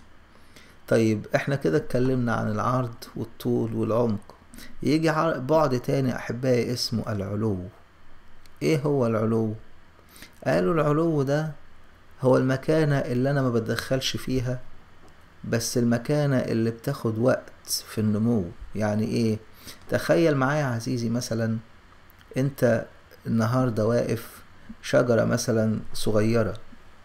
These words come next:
بس موجود فوق جبل،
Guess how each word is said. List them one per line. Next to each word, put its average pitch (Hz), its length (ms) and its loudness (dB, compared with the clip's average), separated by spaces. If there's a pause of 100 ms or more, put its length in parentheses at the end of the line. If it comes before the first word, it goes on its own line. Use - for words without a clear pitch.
(880)
بس 110 360 0
موجود 120 460 4
فوق - 240 2
جبل، 107 360 2